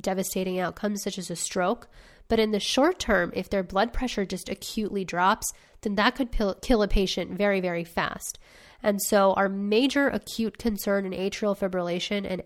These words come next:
any arrhythmia is hemodynamic compromise. Now, just a little fun fact here. Do you guys know the rate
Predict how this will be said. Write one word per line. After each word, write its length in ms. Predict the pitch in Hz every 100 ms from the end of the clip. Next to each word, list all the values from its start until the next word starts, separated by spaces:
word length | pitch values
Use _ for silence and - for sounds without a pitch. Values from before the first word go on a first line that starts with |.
| -
any 280 | 233 269
arrhythmia 640 | 226 180 170 175 175 175 180 - _ _ -
is 240 | 190 185 -
hemodynamic 840 | 220 220 226 233 208 175 175 175 - _
compromise. 880 | - 185 170 170 - 52 - - - - - _ _ _ _ _ _ - _ _ _ - _ 220
Now, 260 | 202 196
just 280 | 202 311 -
a 40 |
little 200 | 302 233
fun 280 | 208 190 190
fact 340 | 180 180 185 -
here. 220 | 175 170
Do 120 | 180
you 120 | 233
guys 300 | 254 339 311
know 380 | 208 180 180 190
the 120 | 190
rate 480 | 165 175 175 208 -